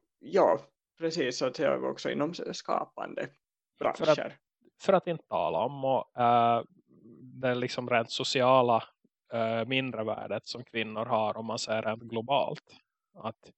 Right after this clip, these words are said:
Speaker 2: kvinnan har ju en
Speaker 1: Mm.
Speaker 2: traditionell plats längst bak i rummet som vissa länder och till och med kulturer ännu inte har anammat att hej, det här är ju löjligt. Att
Speaker 1: Mm.
Speaker 2: självklart så är kvinnan och framförallt kvinnans röst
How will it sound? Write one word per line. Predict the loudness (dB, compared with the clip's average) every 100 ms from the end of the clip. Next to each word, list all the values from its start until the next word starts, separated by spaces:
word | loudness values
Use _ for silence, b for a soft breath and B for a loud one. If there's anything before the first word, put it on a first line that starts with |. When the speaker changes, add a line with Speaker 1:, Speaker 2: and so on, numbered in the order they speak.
| _ _ b b b b
Speaker 2:
kvinnan | -4 -2 -2 -4
har | -4 -4
ju | -2 -2 -2
en |
Speaker 1:
Mm. | -4
Speaker 2:
traditionell | -4 -6 -4 -6 -4 -4 -4
plats | -4 -4 -4 -6
längst | -2 -2 -4 -2
bak | 0 0
i | 0
rummet | -2 -2 -4 -8 -10 -20 _ _ _
som | -8 -8 -8 -18 B B B B B
vissa | -4 -2 -2
länder | 0 0 0 -2 -2
och | -2
till | -2
och | -4
med | -6
kulturer | -8 -10 -6 -4 -2 0
ännu | 0 -2 -8
inte | -10 -6
har | -4
anammat | -2 0 -2 -4 -10 -8
att | -10 _ -12
hej, | -6 -6
det | -4
här | -4 -4
är | -6
ju | -4
löjligt. | 0 2 0 -8 -20 -20 _
Att | -20 _ _
Speaker 1:
Mm. | -20 _ _
Speaker 2:
självklart | -2 -2 0 2 0 0
så | 0
är | 0 -2 _ _ _ _ _ -20
kvinnan | -6 -2 -2 -4 -4
och | -2
framförallt | -2 -2 -2 -2
kvinnans | -2 -4 -2 -4 0
röst | 2 2 -2 -8